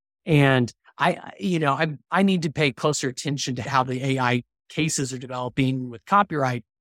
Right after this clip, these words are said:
but my impression and my hunch is that we're gonna see a lot of the same thing, is that, you know, computers, and, and there already are cases that say computers creating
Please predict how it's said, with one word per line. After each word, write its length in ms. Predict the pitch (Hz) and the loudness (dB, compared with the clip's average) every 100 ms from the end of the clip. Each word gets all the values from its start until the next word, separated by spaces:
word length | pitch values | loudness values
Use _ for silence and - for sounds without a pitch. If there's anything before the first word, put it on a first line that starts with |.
| _ | _
but 80 | 151 | -2
my 200 | 143 135 | 2 2
impression 640 | 131 123 185 185 - 160 143 | 0 0 0 0 -2 -6 -6
and 120 | 123 | -10
my 140 | 123 113 | -14 -12
hunch 380 | - 143 131 127 | -6 -4 -2 -4
is 140 | 120 | -6
that 180 | 127 120 | -6 -10
we're 140 | 131 | -8
gonna 160 | 135 123 | -4 -2
see 180 | - 131 | -2 -4
a 80 | |
lot 240 | 120 123 117 | -4 -4 -6
of 100 | 117 | -8
the 80 | 113 | -8
same 320 | - 113 107 | -8 -8 -12
thing, 260 | - 107 107 | -14 -16 -14
is 140 | 117 | -12
that, 200 | 120 110 _ _ _ | -12 -12 _ _ _
you 80 | - | 0
know, 120 | 139 127 | 2 2
computers, 760 | 135 123 156 151 147 139 - - | -2 -6 -2 0 0 -2 -4 -4
and, 220 | 185 180 | -2 0
and 180 | 170 175 | -2 0
there 140 | 175 | 4
already 300 | 196 175 151 | 6 4 2
are 140 | 139 135 | -2 -6
cases 400 | - 120 - 123 | -8 -10 -8 -10
that 120 | 120 | -10
say 140 | 131 117 | -10 -10
computers 540 | 113 - 214 170 131 | -8 2 4 4 0
creating 720 | - 143 131 127 127 120 117 | -6 -4 -2 -2 -4 -6 -6